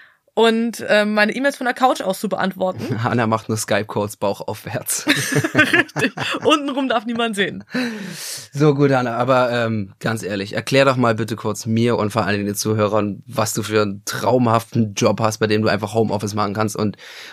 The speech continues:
Speaker 2: unten ohne skypen darfst.
Speaker 1: Ähm, ich bin selbstständige Gründerin, also sowohl selbstständig als auch Gründerin. Ich habe vor ungefähr einem Jahr beschlossen,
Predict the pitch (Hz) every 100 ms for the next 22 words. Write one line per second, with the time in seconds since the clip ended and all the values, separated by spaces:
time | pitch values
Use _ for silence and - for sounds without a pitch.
0 | - 123 113 107 110 104 107 98 98 90
1 | - - - - _ - 196 202 190 -
2 | 214 202 202 - 202 190 185 180 - 202
3 | 311 349 254 254 - 185 180 180 180 185
4 | 196 202 190 - 185 180 294 254 269 226
5 | 226 226 _ - _ - 190 196 190 196
6 | - - 185 180 180 180 - - 262 403
7 | - 254 208 - 185 196 190 175 202 233
8 | - 196 196 190 190 196